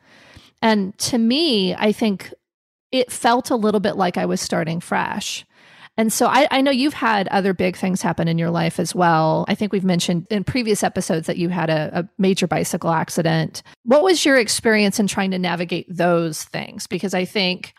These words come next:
when we can prepare for it, when we kn-, when it's something we're bringing to the table, I think we have, a, although not enough guidance, we have some guidance. But when there's something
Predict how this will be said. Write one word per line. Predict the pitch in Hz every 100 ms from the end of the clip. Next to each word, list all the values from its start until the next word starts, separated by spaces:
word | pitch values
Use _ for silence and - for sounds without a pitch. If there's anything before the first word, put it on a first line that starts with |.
| _
when | 233 233
we | 233
can | - 208
prepare | 208 - - 302 202
for | - 262 254
it, | 247 220
when | 196
we | 185
kn-, | 196 196
when | 214
it's | 175
something | - 269 269 226
we're | 196
bringing | 175 196 196 202
to | 202
the | 175
table, | - 202 190 180 170
I | 190 190
think | 208 196
we | 190 185
have, | - 208
a, | 196 - _ _
although | 196 185 185
not | 180 165
enough | 180 269
guidance, | - 175 170 -
we |
have | 190 175
some | - 190
guidance. | 190 185 165 -
But | -
when | 196 196
there's | 190
something | - 294 - 240 185